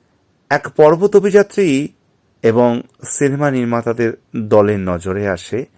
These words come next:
জুতো মোজা পরা একটি পা পড়ে আছে। ম্যালোরির দেহাবশেষ যেখানে মিলেছিল তার বেশ খানিক নিচে শুয়ে আছে আরভিনের সেই পা। ওই দলের সদস্য জিমি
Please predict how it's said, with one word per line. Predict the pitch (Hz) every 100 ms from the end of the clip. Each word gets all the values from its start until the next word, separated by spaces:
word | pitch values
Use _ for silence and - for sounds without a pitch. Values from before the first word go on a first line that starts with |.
| _ _ _ _ - 110
জুতো | 110 107 113
মোজা | 95 92 90 95 90
পরা | 90 90 135
একটি | 127 101
পা | 87 - 87 87
পড়ে | 90 82 76
আছে। | - - - _ _ _ _ _ _ _ _ _ _ _ _ _ _ _ _ _ _ -
ম্যালোরির | 135 170 202 156
দেহাবশেষ | 139 143 180 185 - 214 208 -
যেখানে | 117 131 - 165 160 175 233 -
মিলেছিল | 104 117 160 - 98 110 185
তার | 196 185
বেশ | 127 156 196 - - -
খানিক | - 160 151 113
নিচে | 131 - 101 120
শুয়ে | - 120 107
আছে | 104 - 107 _ _ _ _ _ _ _ -
আরভিনের | 107 101 98 92
সেই | 90 98 90
পা। | - 80 - _ _ _ _ _ _ _ _ _ _
ওই | 123 143
দলের | 156 175
সদস্য | - 180 196 - - 202 170
জিমি | 131 147 156